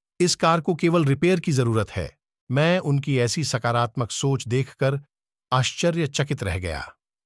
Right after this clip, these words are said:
दोस्तों, हम जिंदगी में जितने भी लोगों से मिलते हैं, उन सभी की सोच अलग-अलग हो सकती है, यानी जिंदगी को देखने का नजरिया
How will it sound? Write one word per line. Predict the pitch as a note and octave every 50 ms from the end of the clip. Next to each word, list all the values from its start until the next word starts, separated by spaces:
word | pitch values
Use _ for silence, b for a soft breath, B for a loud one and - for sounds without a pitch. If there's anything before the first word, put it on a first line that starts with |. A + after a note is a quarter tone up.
| _ _ _ _ -
दोस्तों, | A2+ B2+ C#3+ C#3 - - F#3 G#3 G#3 _ _ _ _ _ _ _ _ _ _ _ _ -
हम | E3+ F#3+ F3+
जिंदगी | C3 C#3 D#3 E3 F#3+ F3+ G#3 G#3+
में | G3+ F#3+ E3
जितने | A#2+ C#3 C#3 C#3+ G3 G3+
भी | F#3 F3+ F#3
लोगों | D3+ C3 B2+ C3+ C#3+
से | - - B2+
मिलते | A2 G#2+ A2 A2 D#3 D3+
हैं, | C3 C3 C#3 C#3+ C#3+ _ _ _ _ _ _ _ _ -
उन | F#3 F#3
सभी | D3+ - D#3+ D3 F#3+ G3
की | - F3
सोच | C#3 - - C#3+ C#3 C#3+ C#3+ - - _ _ _ _ _ _ _ _ _ -
अलग-अलग | E3 F#3+ G#3 F#3 F3+ F3 E3+ B2+
हो | F2+ A#2+ A#2+
सकती | G#2+ - A2+ - - C#3+ C3
है, | A#2 C3 C3 C#3+ C#3+ - _ _ _ _ _ -
यानी | A#2+ C3 B2+ B2+ C#3+ C#3+ C#3+ C#3+ - _ _ _ _ _ _ -
जिंदगी | A2+ G#2+ C#3 D#3+ E3 E3+ F3+ F3+ G3+
को | F3 - C3+
देखने | G#2 A2+ A#2+ A2+ - D3+ D3+ C#3
का | C3+ A2+
नजरिया | A2 G#2+ G#2+ B2+ B2 C3 C3+ C#3+ C#3 C#3 C#3